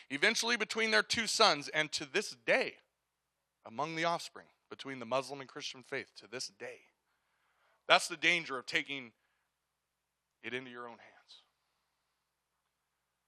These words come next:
So, two, the flesh led to what? Hagar's mistreatment. This was the new wife. Now she was being mistreated. Why? Because we listen to the deeds of the flesh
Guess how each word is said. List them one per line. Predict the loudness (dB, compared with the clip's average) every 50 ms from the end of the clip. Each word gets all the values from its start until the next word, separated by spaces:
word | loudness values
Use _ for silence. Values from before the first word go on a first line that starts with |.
| _ _ _ _ _ _ _ _ _ _ _
So, | -6 4 6 8 8 8 6 2 -2
two, | 2 4 4 4 4 2 -2 -6 _ _
the | -6
flesh | -4 6 10 12 12 12 12 8
led | 6 10 10 10 10 10 8
to | 4 4 2 -4 _ _ _
what? | -2 6 8 8 8 8 4 -4 _ _ _
Hagar's | 4 6 6 8 8 6 6 6 2
mistreatment. | 0 -2 -2 -2 -2 -2 -2 -2 -6 -8 -10 -16 -20 _ _ _ _ _ _ _ _ _ _ _ _ _ _ _ _ _ _ _ _ _ _ _ _ _
This | -4 -2 -2
was | -4 -2 -2
the | -2 -2
new | -2 -2 0
wife. | 6 10 12 12 12 12 8 2 -8 _ _ _ 2
Now | 6 6 6 6
she | 4 0
was | -4 -4 -4
being | -2 -2 -2 -2 -2
mistreated. | -4 -4 -4 -4 -4 -4 -4 -4 -4 -6
Why? | 0 4 6 8 8 8 6 2 -2 -12 _ _ _ _ -12
Because | -8 -6 -6 -4 -4
we | -2 0
listen | 0 0 0 -2 -2 -4
to | -2
the | -4 -2
deeds | 0 0 0 2 0
of | -2 -4
the | -4
flesh | -6 2 6 8 8 8 6 2 -4 -6